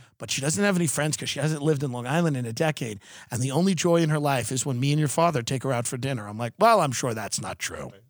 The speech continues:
I'm sure that's completely untrue. And if she's having such a hard time of it in life, why are you telling me this?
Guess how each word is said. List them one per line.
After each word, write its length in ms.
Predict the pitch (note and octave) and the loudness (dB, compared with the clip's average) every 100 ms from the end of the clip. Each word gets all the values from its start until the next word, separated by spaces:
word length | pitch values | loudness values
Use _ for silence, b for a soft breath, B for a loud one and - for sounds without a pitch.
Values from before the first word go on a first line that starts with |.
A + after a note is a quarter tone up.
| _ _ _ _ | _ _ _ _
I'm 160 | C4 C#4+ | 2 4
sure 200 | F#3 G3 | 4 4
that's 200 | D3 C3 | 4 2
completely 480 | D3+ A#2 C#3 A2+ A2+ | -2 0 -2 -2 -4
untrue. 300 | G#2+ - A2 B B - | -4 -6 -8 B B 0
And 180 | C#4 C#4+ | 0 2
if 200 | D4 B3 | 0 0
she's 220 | - A3+ | 0 0
having 360 | D#3 A3+ C#4 C4 | 2 4 4 2
such 220 | G3+ F#3 | 0 2
a 60 | E3 | 4
hard 200 | F3 D3+ | 4 4
time 240 | D#3 G#3+ | 2 2
of 100 | A#3+ | 2
it 60 | F#3 | 0
in 120 | D3+ | 0
life, 200 | C#3+ D3 B B | 0 -2 B B
why 240 | F3+ A3 D#4+ F#4 | 2 4 4 4
are 80 | |
you 160 | E4 D#4+ | 2 0
telling 560 | G#3 - D4 F4 E4+ C4 | 0 0 0 0 0 0
me 160 | A3 E3 | 2 2
this? 560 | C#3 B2+ - - - | 2 2 0 -4 -4